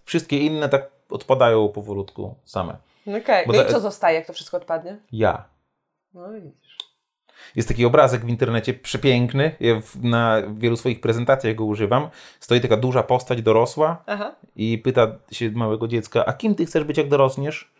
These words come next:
Speaker 1: A to dziecko odpowiada: „Sobą”.
Speaker 2: No.
Speaker 1: Koniec.
Speaker 2: No.
Speaker 1: Bo to, to jest tam tak wpajane, że jak się uczę tego przez ileś tam lat na tych studiach, na które nie chciałem pójść, ale musiałem, no to po-, potem będę to rąbał do końca życia, nie?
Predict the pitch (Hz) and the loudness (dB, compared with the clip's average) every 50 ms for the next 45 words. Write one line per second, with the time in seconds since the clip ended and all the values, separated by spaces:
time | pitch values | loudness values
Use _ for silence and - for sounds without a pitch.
0 | _ _ _ _ _ - - - 117 113 113 107 - 123 113 - 120 113 117 117 | _ _ _ _ _ -6 -2 -2 0 0 0 0 0 -2 -2 -2 0 0 2 2
1 | 127 - - - - - - 170 139 110 101 92 92 95 - _ _ _ _ _ | 2 0 -2 -6 -14 -6 -4 -2 -2 -2 -2 -4 -6 -8 -14 _ _ _ _ _
2 | _ _ _ _ _ 190 180 170 160 160 156 135 104 90 92 - _ _ _ _ | _ _ _ _ _ -12 -10 -8 -4 -2 -2 -2 -2 -6 -10 -14 _ _ _ _
3 | _ _ _ _ _ _ _ _ _ _ _ _ 220 196 170 170 - 151 160 165 | _ _ _ _ _ _ _ _ _ _ _ _ -6 0 2 4 4 4 2 -2
4 | 180 - - - - 160 156 156 156 165 156 156 156 156 - - - - - - | -4 -4 -4 -2 0 0 0 2 0 -2 -2 -2 -2 -4 -4 -8 -12 -2 2 4
5 | 139 151 147 143 151 156 151 143 135 135 135 131 127 - - 131 123 113 - 151 | 6 8 8 6 6 4 2 2 2 4 4 4 2 0 0 0 0 0 2 4
6 | 160 170 165 165 - 160 151 143 - - 131 135 135 135 131 135 135 131 131 - | 4 4 4 4 4 4 4 4 4 4 6 6 6 6 4 2 2 2 0 -2
7 | 123 110 123 131 127 117 - - 117 110 107 113 120 120 120 - 120 113 - 110 | -2 -2 0 0 -2 0 0 0 0 2 4 4 4 4 4 2 -2 -4 -4 -4
8 | - - - - - 127 131 127 131 120 - 120 110 - 127 117 117 113 117 104 | -6 -8 -10 -4 -2 0 2 4 4 4 4 2 0 0 2 2 2 0 0 -4
9 | - - 127 120 123 123 117 113 127 127 123 120 - 123 113 120 120 117 113 - | -2 2 2 4 4 2 0 -4 -6 -6 -8 -4 -4 0 0 0 0 0 0 2
10 | 127 127 135 131 127 127 123 135 120 120 131 135 - 143 139 143 156 135 127 127 | 4 4 4 4 0 -2 -2 -2 -2 0 -2 0 2 2 2 4 2 2 2 0
11 | 123 123 120 110 - 113 107 117 131 139 135 127 120 110 110 104 - 107 101 - | 0 0 -2 0 2 2 4 4 4 4 2 0 0 0 0 -2 -2 -4 -4 -4
12 | 98 92 85 80 - 80 82 90 92 | -4 -4 -4 -6 -6 -6 -6 -8 -10